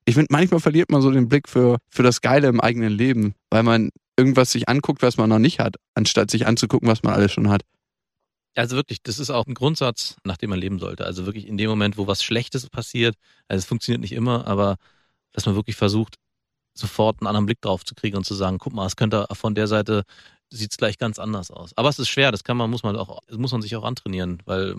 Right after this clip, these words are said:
Speaker 2: man versumpft gerne in diesem, "Ah, alles scheiße und jetzt ist es
Speaker 1: Ich
Speaker 2: schon
Speaker 1: glaub,
Speaker 2: wieder so."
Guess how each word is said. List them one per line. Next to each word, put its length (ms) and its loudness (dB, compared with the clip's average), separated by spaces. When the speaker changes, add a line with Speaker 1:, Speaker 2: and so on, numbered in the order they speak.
Speaker 2:
man 360 -2
versumpft 520 0
gerne 320 0
in 100 -2
diesem, 340 -2
"Ah, 160 -4
alles 220 -2
scheiße 380 -8
und 140 -12
jetzt 160 -18
ist 120 -16
es 60 -4
Speaker 1:
Ich 40 0
Speaker 2:
schon 80 -6
Speaker 1:
glaub, 120 6
Speaker 2:
wieder 100 -2
so." 220 -6